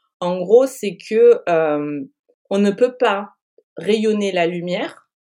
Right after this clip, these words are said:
sans avoir dépassé nos ombres. Et pour les dépasser, parce qu'on peut voir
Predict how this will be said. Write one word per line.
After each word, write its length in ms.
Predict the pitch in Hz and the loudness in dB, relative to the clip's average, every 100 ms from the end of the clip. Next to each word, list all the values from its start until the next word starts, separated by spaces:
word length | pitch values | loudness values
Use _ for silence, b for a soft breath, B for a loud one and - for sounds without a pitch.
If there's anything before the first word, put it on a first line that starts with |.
| _ | _
sans 480 | - - 247 269 214 | -10 -2 0 0 0
avoir 680 | 175 180 196 214 254 - _ _ _ - | -2 -2 -2 -2 -4 -14 _ _ _ -12
dépassé 600 | 170 214 208 180 - 208 | -4 -2 -2 -4 -6 -8
nos 240 | 190 170 | -8 -8
ombres. 280 | 156 147 - _ _ _ _ _ _ _ | -8 -8 -14 _ _ _ _ _ _ _
Et 100 | 175 175 | -6 -4
pour 140 | 202 | 0
les 120 | 202 | 0
dépasser, 580 | 190 185 180 156 - 240 | 2 0 -2 -6 -2 -2
parce 160 | 208 165 | -2 -8
qu'on 180 | 175 175 | -8 -6
peut 140 | 190 | -6
voir 260 | 190 202 | -4 -4